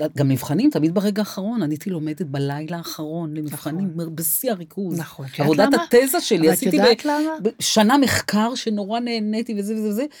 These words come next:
Speaker 1: הכתיבה עצמה, שבוע.
Speaker 2: נכון.
Speaker 1: זה, בריכוז מטורף, אבל
Speaker 2: את
Speaker 1: באמת
Speaker 2: יודעת
Speaker 1: ה-
Speaker 2: למה זה קורה?
Speaker 1: כן.
Speaker 2: שאלת את עצמך פעם,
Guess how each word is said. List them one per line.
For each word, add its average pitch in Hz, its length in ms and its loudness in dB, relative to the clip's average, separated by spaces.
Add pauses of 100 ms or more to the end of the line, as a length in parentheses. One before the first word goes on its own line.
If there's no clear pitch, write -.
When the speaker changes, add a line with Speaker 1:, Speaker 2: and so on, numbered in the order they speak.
(180)
Speaker 1:
הכתיבה 202 500 4
עצמה, 254 340 0
שבוע. 247 540 2 (220)
Speaker 2:
נכון. 165 260 -4
Speaker 1:
זה, 277 220 2 (180)
בריכוז 196 520 2
מטורף, 202 800 -2 (720)
אבל 151 220 -4
Speaker 2:
את - 380 -14
Speaker 1:
באמת 147 240 0
Speaker 2:
יודעת - 200 4
Speaker 1:
ה- - 80 6
Speaker 2:
למה - 100 4
זה 254 140 0
קורה? 202 260 -2 (340)
Speaker 1:
כן. 208 100 0
Speaker 2:
שאלת 190 180 0
את 247 120 -2
עצמך 214 380 -4
פעם, 190 240 -2